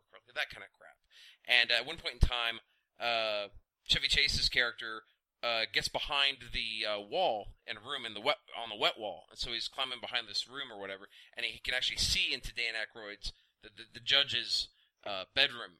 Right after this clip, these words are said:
and apparently at one point in time he takes his nose off. Like, it's a removable, like,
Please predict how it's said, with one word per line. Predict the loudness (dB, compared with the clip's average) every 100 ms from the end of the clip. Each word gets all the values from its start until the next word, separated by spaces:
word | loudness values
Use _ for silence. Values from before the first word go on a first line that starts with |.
| -8
and | -8
apparently | -4 -4 -2
at | -4
one | -6
point | -8 -6
in |
time | -6
he | -6
takes | -2 -2 -2
his | -6
nose | -6 -6 -4
off. | -8 -12 -20 -20 -20 _ _
Like, | -8 -6
it's | -6
a | -8
removable, | -10 -10 -8 -6 -6 -4
like, | -4